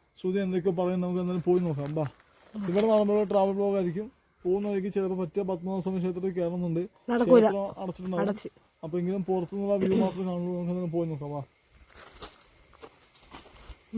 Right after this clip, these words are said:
Speaker 2: ആദ്യം ഒരു ആർജനെ ഞാൻ ലഗേജ് ഘടിപ്പിച്ച്, ഗൈസ്. ആർ ജെ എപ്പോഴും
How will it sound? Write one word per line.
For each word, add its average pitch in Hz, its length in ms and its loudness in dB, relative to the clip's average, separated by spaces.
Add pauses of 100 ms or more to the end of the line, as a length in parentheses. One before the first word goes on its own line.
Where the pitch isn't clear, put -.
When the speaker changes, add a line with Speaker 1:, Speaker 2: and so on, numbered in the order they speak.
(160)
Speaker 2:
ആദ്യം 214 260 8
ഒരു 220 80 4 (120)
ആർജനെ 214 360 4
ഞാൻ 208 160 6
ലഗേജ് 196 400 4
ഘടിപ്പിച്ച്, 185 500 -2
ഗൈസ്. 175 220 -2 (1080)
ആർ 226 260 8
ജെ 240 80 12 (360)
എപ്പോഴും 240 420 6